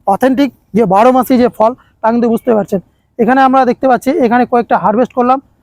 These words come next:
আবার এখানে কয়েকটা আছে, কদিন পরে এটা ম্যাচিওর হবে। তারপরে দেখতে পাচ্ছেন এগুলো, তো এগুলো হচ্ছে step by step, ধাপে ধাপে তখন এগুলো পেকে যায়, তখন আমাদের বাড়ির যে আর কি একটা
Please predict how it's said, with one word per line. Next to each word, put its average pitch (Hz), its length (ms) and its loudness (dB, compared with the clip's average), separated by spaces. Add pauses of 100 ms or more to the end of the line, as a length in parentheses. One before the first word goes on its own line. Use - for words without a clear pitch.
(280)
আবার 220 260 4
এখানে 233 240 -2
কয়েকটা 233 340 0
আছে, 226 160 -4 (320)
কদিন 226 280 0
পরে 240 160 2
এটা 233 180 0
ম্যাচিওর 226 340 0
হবে। 240 120 -2 (400)
তারপরে 247 280 0
দেখতে 262 180 -2
পাচ্ছেন 262 280 0
এগুলো, 240 160 0 (420)
তো 349 40 0 (160)
এগুলো 269 240 2
হচ্ছে 320 160 0 (180)
step 285 260 -4
by 277 160 4
step, 302 160 -2 (100)
ধাপে 196 260 0
ধাপে 254 200 2
তখন 254 180 0
এগুলো 277 160 0 (380)
পেকে 269 260 0
যায়, 294 120 0 (160)
তখন 233 160 2 (100)
আমাদের 233 200 2 (100)
বাড়ির 226 280 2
যে 233 120 2
আর 220 80 2
কি 220 100 0
একটা 214 120 -2